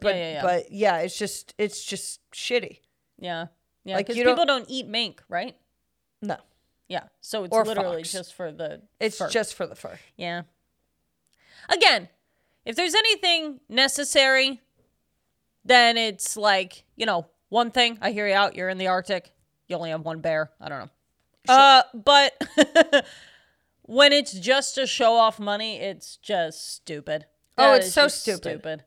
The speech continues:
Speaker 1: It's so stupid.
Speaker 2: What a fucking waste of life. Dumb.
Speaker 1: I know. I feel really bad.
Speaker 2: Oh.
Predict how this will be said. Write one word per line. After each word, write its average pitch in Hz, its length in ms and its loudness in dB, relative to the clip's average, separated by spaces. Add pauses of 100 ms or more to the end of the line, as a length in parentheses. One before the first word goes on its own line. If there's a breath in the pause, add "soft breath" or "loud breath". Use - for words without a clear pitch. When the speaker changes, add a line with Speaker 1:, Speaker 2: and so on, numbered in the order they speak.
Speaker 1:
It's 233 160 -6
so 269 160 0
stupid. 160 480 -8 (520)
Speaker 2:
What 214 260 -4
a 165 200 -4 (120)
fucking 160 640 -10 (160)
waste 170 420 -6
of 165 80 -10
life. 160 500 -4 (400)
Dumb. 147 360 -8 (480)
Speaker 1:
I 254 80 -10
know. 240 560 -12
I 233 80 -14
feel 262 160 -8
really 240 180 -4
bad. 208 400 -6 (400)
Speaker 2:
Oh. 170 300 -14